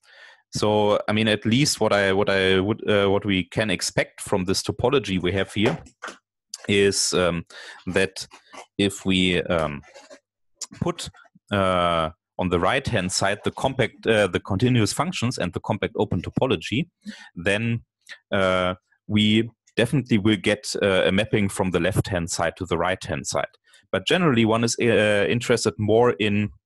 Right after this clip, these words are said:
um, yeah, perhaps a higher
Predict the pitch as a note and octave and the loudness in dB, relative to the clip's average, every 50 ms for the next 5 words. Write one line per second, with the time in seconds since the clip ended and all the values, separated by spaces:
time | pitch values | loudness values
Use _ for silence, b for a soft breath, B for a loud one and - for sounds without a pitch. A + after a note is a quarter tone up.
0 | _ B B B B B _ _ - G2+ F#2+ F#2+ F#2+ F#2+ F#2 F#2 F2 - - - | _ B B B B B _ _ -4 -2 0 2 2 0 0 -2 -4 -4 -8 -14
1 | - - - _ _ _ _ _ _ _ _ _ - - _ _ _ _ _ _ | -14 -16 -20 _ _ _ _ _ _ _ _ _ -20 -20 _ _ _ _ _ _
2 | _ _ _ - - E2 D2 - _ _ _ _ _ _ _ _ _ _ _ _ | _ _ _ -8 -6 -6 -6 -8 _ _ _ _ _ _ _ _ _ _ _ _
3 | _ _ _ _ _ _ _ _ - - B2+ - - - - F#2 - - A#2+ C3 | _ _ _ _ _ _ _ _ -2 -2 -2 0 0 -2 -2 -2 -2 -2 0 2
4 | C3+ B2 A#2 G#2+ G2+ | 4 4 4 4 4